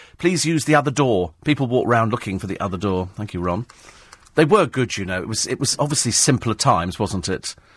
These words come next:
They were much, much simpler <laughs> times. I don't know.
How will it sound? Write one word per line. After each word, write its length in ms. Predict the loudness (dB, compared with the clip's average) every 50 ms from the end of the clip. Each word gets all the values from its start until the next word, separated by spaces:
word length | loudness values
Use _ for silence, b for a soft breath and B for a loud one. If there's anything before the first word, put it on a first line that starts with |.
| b b
They 120 | b 0 0
were 400 | 2 2 4 4 6 4 4 4
much, 280 | 2 0 0 -2 -2 -6
much 200 | -6 -6 -4 -4
simpler 300 | -4 -4 -4 -2 -4 -4
<laughs> 20 |
times. 800 | -4 -6 -8 -8 -12 -12 -10 -10 -10 -8 -6 -4 -4 -4 -4 -6 -10 -14 -10 -8
I 80 | -8 -6
don't 240 | -6 -6 -8 -8 -10 -12
know. 80 | -18